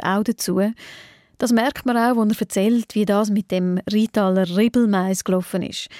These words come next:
dieser Wiederentdeckung von dieser alten Sorte. Das Beispiel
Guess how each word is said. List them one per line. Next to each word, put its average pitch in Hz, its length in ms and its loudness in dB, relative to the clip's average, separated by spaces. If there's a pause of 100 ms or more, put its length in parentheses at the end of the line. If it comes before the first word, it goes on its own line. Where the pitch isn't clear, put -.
(280)
dieser 202 220 2
Wiederentdeckung 220 840 0
von - 100 -4
dieser 190 240 0
alten 190 260 0
Sorte. - 420 -6 (420)
Das 214 140 -4
Beispiel 254 360 0